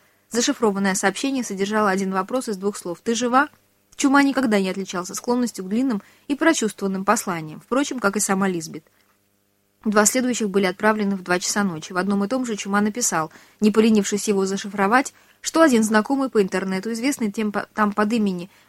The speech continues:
под именем Бильбо и живущий в Техасе, клюнул на ее запрос.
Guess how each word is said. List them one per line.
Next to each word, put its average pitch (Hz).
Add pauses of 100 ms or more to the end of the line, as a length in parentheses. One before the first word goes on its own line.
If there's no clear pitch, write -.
(120)
под 214
именем 208
Бильбо 202 (160)
и 240
живущий 247
в -
Техасе, 220 (140)
клюнул 277
на 233
ее 196
запрос. 208